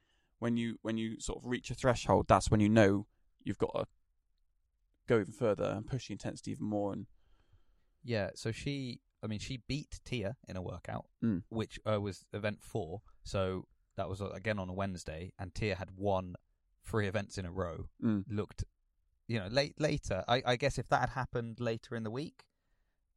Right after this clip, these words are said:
Speaker 2: Tia had come second and third and stuff in, in some other events, it wouldn't have been necessarily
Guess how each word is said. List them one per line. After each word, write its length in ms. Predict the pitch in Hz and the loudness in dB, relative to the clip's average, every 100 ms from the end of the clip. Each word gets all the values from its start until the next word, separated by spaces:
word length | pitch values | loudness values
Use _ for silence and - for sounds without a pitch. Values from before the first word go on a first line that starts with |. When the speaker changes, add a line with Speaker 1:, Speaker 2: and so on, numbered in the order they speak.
| _ _ 107 _ | _ _ -20 _
Speaker 2:
Tia 220 | 131 113 | 2 2
had 240 | 107 107 104 _ _ _ _ | 2 0 -2 _ _ _ _
come 220 | - 104 | -2 -2
second 300 | - 107 107 | -2 -4 -4
and 80 | 98 | -4
third 120 | 104 | -2
and 100 | 98 | -2
stuff 160 | - 95 | -2 -6
in, 140 | 95 | -6
in 240 | 95 95 - | -8 -12 -10
some 160 | 98 | -4
other 220 | 98 98 | -2 0
events, 360 | 98 101 117 - | 0 -2 -4 -6
it 80 | 95 | -6
wouldn't 180 | 104 90 | -4 -6
have 120 | - | -6
been 220 | 98 98 | -6 -2
necessarily 480 | 101 - 104 98 | -4 -4 -4 -4